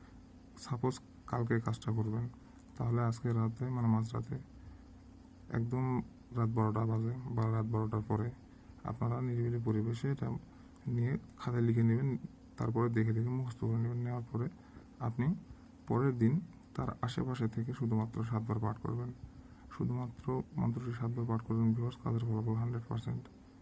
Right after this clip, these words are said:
মেয়ে একদম কুত্তা বাউল হয়ে আপনার কাছে ছুটে আসবে। যতক্ষণ না সে আপনার সাথে মিলন করতেছে বা আপনার সংস্পর্শে আসতেছে, ততক্ষণ সে স্থির হতে পারবে না,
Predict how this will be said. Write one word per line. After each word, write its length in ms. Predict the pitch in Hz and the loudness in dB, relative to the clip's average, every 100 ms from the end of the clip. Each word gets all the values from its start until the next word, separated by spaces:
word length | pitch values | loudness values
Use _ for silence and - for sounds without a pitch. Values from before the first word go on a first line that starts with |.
| - - | -6 -2
মেয়ে 160 | 123 | 0
একদম 340 | 120 117 120 120 | 0 0 0 0
কুত্তা 280 | 120 120 113 | -4 0 2
বাউল 200 | 110 113 | 4 2
হয়ে 100 | 117 | 0
আপনার 280 | 117 110 | 0 -2
কাছে 120 | 110 110 | -2 -2
ছুটে 180 | 110 | -2
আসবে। 200 | 117 117 | -2 0
যতক্ষণ 380 | 110 113 117 131 | 0 -2 -2 -4
না 140 | 123 156 - - - - | -4 -4 -10 -20 -20 -20
সে 140 | - 117 | -6 -6
আপনার 200 | 113 117 | -2 -2
সাথে 180 | 120 120 | 0 2
মিলন 200 | 113 117 | 4 2
করতেছে 440 | 113 117 117 123 | -2 -2 -2 -2
বা 220 | 117 113 | -2 -2
আপনার 180 | 113 113 | 0 -2
সংস্পর্শে 520 | 113 117 113 117 - | 0 -2 0 -4 -2
আসতেছে, 440 | 113 - 113 120 160 - - - - | -2 -2 -4 -4 -6 -10 -20 -20 -8
ততক্ষণ 360 | 110 113 - 123 | -2 -2 0 -2
সে 220 | 120 113 | 2 0
স্থির 200 | 113 123 | 0 -4
হতে 140 | 117 | -2
পারবে 240 | 117 117 117 | 0 0 0
না, 120 | 117 | -2